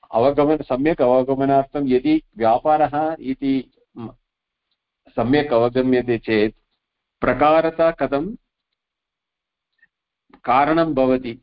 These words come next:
जन्यता कृते, तज्जन्यत्वे सति जनक-, तज्जनकत्वम् इति श्रूयते न, यदा अहं, वयं पठितवन्तः, तदेव अत्रापि अस्ति जन्यता जनकता इति।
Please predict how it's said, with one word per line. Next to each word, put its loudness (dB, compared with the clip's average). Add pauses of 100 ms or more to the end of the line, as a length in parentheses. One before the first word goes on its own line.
जन्यता 0
कृते, -10 (680)
तज्जन्यत्वे 0
सति -4
जनक-, -2 (140)
तज्जनकत्वम् 0
इति 0
श्रूयते -2
न, -4 (480)
यदा 4
अहं, -4
वयं -2
पठितवन्तः, -6 (420)
तदेव 2
अत्रापि 0
अस्ति -6
जन्यता 0
जनकता -4
इति। -8